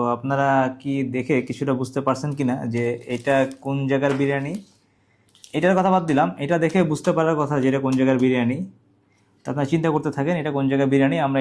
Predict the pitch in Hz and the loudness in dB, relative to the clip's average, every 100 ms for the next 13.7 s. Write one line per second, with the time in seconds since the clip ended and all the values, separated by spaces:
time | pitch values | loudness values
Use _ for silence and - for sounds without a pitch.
0 | 135 131 135 131 135 131 131 135 135 131 | 0 0 -2 -2 0 2 0 0 -2 0
1 | 151 208 - _ _ _ - - _ _ | -2 -4 -12 _ _ _ -20 -20 _ _
2 | _ _ _ _ - - _ - _ _ | _ _ _ _ -18 -18 _ -20 _ _
3 | 117 135 139 139 135 139 135 135 135 131 | -10 -4 -2 2 2 2 0 0 0 0
4 | 131 131 117 127 175 - - - - - | -2 -2 -2 -2 -4 -14 -18 -14 -2 -2
5 | 131 165 196 214 196 180 185 175 190 190 | 2 2 4 4 2 2 2 2 2 4
6 | 185 180 180 175 160 135 147 135 151 190 | 4 4 4 4 2 2 6 6 6 2
7 | 185 - _ _ _ _ 123 123 120 156 | -2 -10 _ _ _ _ -6 -4 -2 0
8 | 170 180 190 185 185 185 165 139 143 139 | 2 4 2 0 0 2 4 4 4 4
9 | 175 139 135 143 139 147 143 135 151 127 | 4 2 2 0 0 0 -2 -2 -4 -2
10 | 127 131 - - _ - 143 185 180 - | -2 -2 -6 -20 _ -4 -2 0 0 0
11 | 180 208 214 208 214 202 185 190 196 190 | 2 2 2 0 0 0 2 2 4 4
12 | 165 143 - 180 170 170 156 156 143 147 | 4 2 0 0 4 4 4 2 0 0
13 | 143 156 120 110 107 - - | 2 2 0 -4 -8 -16 -2